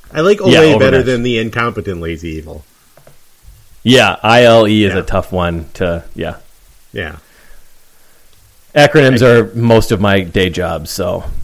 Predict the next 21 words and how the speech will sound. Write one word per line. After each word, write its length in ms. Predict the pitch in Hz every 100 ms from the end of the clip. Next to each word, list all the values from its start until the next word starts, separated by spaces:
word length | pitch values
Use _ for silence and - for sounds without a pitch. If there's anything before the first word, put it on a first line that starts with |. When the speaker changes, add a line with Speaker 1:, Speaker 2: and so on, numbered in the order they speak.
| 117 220
Speaker 1:
<laughs> 140 | - 233 - 202 _ - - - - 196
Well, 220 | 135 139
I'm 160 | 135 135
glad 380 | 123 135 151 147
that 100 | 143
we 160 | 131
have 200 | 127 131 123
you 120 | 123
here 220 | 117 110
to 80 | 104
get 200 | 107 107
our 80 | 107
acronym 720 | 101 110 113 104 98 98 95 -
game 460 | 101 95 92 92 87 - - - - -
even 320 | 139 123 117 107
better. 300 | 98 78 78 - _ _ _ - -
Speaker 2:
It 80 |
finally 460 | - - 107 110 110
brought 300 | 98 98 90
some 160 | 101 90
value. 400 | 87 85 76